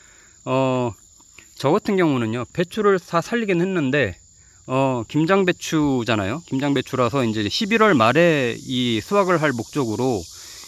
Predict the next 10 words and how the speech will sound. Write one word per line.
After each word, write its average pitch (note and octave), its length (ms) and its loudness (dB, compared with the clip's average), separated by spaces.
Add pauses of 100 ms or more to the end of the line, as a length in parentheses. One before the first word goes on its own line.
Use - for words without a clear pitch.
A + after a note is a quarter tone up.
(160)
이 D#3 200 0
주 F3+ 140 -2
전에 E3 220 4
심었는데, C#3 680 0 (600)
이 C#3 100 -6 (100)
배추 G3 440 -2
순나방이, D3+ 800 0 (640)
어, A2+ 320 -2
배추 C#3 200 -8
순나방이 D3+ 680 0